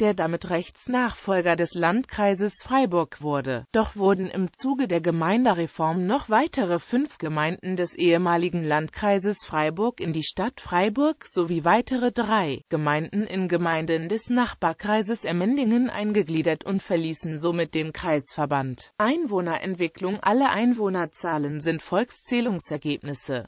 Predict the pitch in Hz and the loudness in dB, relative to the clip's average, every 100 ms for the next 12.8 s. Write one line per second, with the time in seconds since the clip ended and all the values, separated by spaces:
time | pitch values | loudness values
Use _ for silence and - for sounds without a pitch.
0 | - 175 190 - 262 196 - - - 180 | -2 0 0 -2 -2 -4 -6 -6 0 2
1 | 190 277 - 185 196 294 - 277 160 156 | 2 -2 -6 0 0 0 0 0 0 0
2 | 165 117 147 151 160 160 165 165 131 156 | 0 0 -2 -6 -4 -2 0 0 -2 -4
3 | 165 214 214 - 160 147 185 214 - 180 | 0 0 -2 -2 -4 -2 -4 -4 -6 -8
4 | - - 165 - - 170 170 - - 175 | -6 -2 -2 -2 -4 -2 -2 -4 -6 -6
5 | - 180 170 - 180 175 185 226 170 156 | -2 -2 -2 -4 -2 0 2 4 2 0
6 | - 208 202 190 208 - 165 160 170 233 | -2 2 2 2 -2 -6 -2 0 2 0
7 | 262 - 180 - - 165 170 156 151 165 | 0 -2 -4 -4 -8 -6 -2 -2 -2 0
8 | 175 262 240 - 160 160 196 180 175 165 | 0 2 -2 -2 -2 -2 -4 -4 0 0
9 | 151 - 185 214 277 254 196 - - 151 | 0 0 4 4 4 -2 -4 -8 -6 -4
10 | 127 - - 156 - 175 170 160 160 - | -4 -4 -2 -2 -4 -6 -2 0 -2 0
11 | - 254 302 254 - 165 - - 170 165 | 0 2 2 -2 -2 -4 -4 -6 -4 -2
12 | 170 - 185 208 254 - 262 | -2 -2 2 2 0 -2 -2